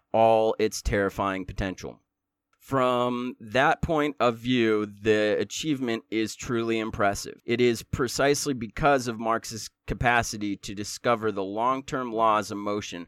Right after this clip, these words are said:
of the capitalist mode of production in its essence, irrespective of thousands of impurities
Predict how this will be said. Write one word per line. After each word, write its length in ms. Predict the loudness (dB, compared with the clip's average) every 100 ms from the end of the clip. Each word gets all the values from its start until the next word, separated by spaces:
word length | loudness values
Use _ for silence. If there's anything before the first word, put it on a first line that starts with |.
| -2
of 260 | 0 0 0
the 180 | 0 0
capitalist 520 | 0 0 2 0 -4 -4
mode 220 | -2 -2
of 120 | -4
production 580 | -6 0 0 -2 -12 -14 -18 -20 -8
in 120 | -4
its 220 | -4 -4 2
essence, 540 | 2 2 -6 -10 -14 _ _ _ -4
irrespective 840 | 0 0 -2 0 0 0 0 -4 -2
of 300 | 2 4 2
thousands 720 | -4 2 4 4 2 -6 -8
of 340 | -2 0 0 -4 _ _
impurities 880 | -10 -8 -2 4 6 4 0 -6